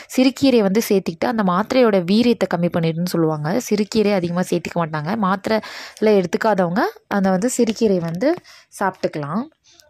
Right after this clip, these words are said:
நம்ம வந்து அரைக்கீரையை பத்தி சொல்றோம். அரைக்கீரை ரொம்ப நல்லது, நுரையீரலுக்கு ரொம்ப நல்லது அரைக்கீரை. அப்புறம் இந்த குளிர்காய்ச்சல்லாம் வருது பாத்தீங்களா,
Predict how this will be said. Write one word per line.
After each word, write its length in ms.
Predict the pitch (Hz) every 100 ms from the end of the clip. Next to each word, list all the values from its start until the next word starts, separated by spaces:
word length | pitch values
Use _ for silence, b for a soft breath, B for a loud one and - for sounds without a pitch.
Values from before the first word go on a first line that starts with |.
| -
நம்ம 140 | 202
வந்து 160 | 202 254
அரைக்கீரையை 640 | 208 175 247 - 285 247
பத்தி 180 | 190 202
சொல்றோம். 380 | 190 156 160 -
அரைக்கீரை 420 | 180 208 - 208 220
ரொம்ப 280 | 170 175 240
நல்லது, 340 | 214 170 160 202
நுரையீரலுக்கு 840 | 185 190 285 285 226 190 170 -
ரொம்ப 400 | 240 170 160 185
நல்லது 380 | 226 185 160 151
அரைக்கீரை. 600 | 151 147 160 - 156 147 240 277 B B
அப்புறம் 280 | - - 226
இந்த 120 | 214 208 202
குளிர்காய்ச்சல்லாம் 800 | 254 285 285 277 247 220 202 214
வருது 200 | 175 175
பாத்தீங்களா, 440 | 170 156 160 165